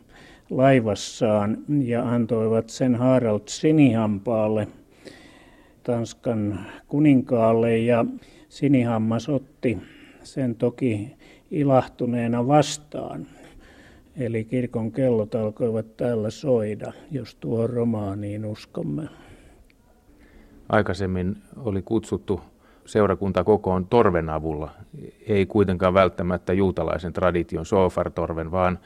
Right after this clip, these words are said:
Speaker 2: ö, vanhan pronssikautisen luur-tradition. Sen perusteellahan me puhelimenkin luuria luuriksi kutsumme. Ja vielä pitkän aikaa tän jälkeenkin esimerkiksi Suomessa Kumlingen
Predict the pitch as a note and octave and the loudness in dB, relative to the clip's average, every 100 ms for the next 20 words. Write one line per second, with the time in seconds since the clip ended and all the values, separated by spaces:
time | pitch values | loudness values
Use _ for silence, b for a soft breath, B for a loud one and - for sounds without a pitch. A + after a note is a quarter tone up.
0 | b b b - F#2+ G2 F2 E2+ G#2 G2+ | b b b -6 -6 -2 -4 -2 -4 0
1 | G#2+ G2+ G#2 F#2+ F#2 F2 F2+ F#2 G2+ A2+ | 2 2 -2 0 0 0 -2 -4 0 4
2 | A2 G2+ E2+ D2+ - - F2 E2 D#2+ E2 | 6 4 0 -6 -12 -4 -2 0 -2 -4
3 | D#2 D2 b b b - F#2 F2 F#2+ F2+ | -6 -10 b b b -4 -2 0 0 0
4 | - F2+ F2 F2 F2+ E2+ G#2+ F#2 F2 E2+ | -2 -4 -2 -2 -4 -2 0 2 0 -2
5 | D#2+ E2+ E2+ F#2+ F2 E2+ E2 D#2 F#2+ F#2 | -6 -6 -2 0 2 0 -2 -4 -2 0
6 | E2+ D#2 - - G2 - D2 D2 - b | 0 -4 -8 -6 -6 -6 -10 -10 -18 b
7 | b b b b b b - A#2 G2+ G2+ | b b b b b b -8 -2 2 4
8 | G2+ F#2+ A#2 - A2 A2 G#2 G#2 G#2+ A2 | 4 4 0 2 2 2 4 2 4 4
9 | A#2 A2 G2 F#2+ F2+ F#2+ F#2 G2 F#2 - | 4 4 2 -2 -2 -2 -2 -2 -4 -4
10 | A#2 G#2+ F#2 - G2 - G#2+ G2 F#2 F#2+ | 2 2 2 -2 -6 -2 0 0 0 -2
11 | F#2 | -4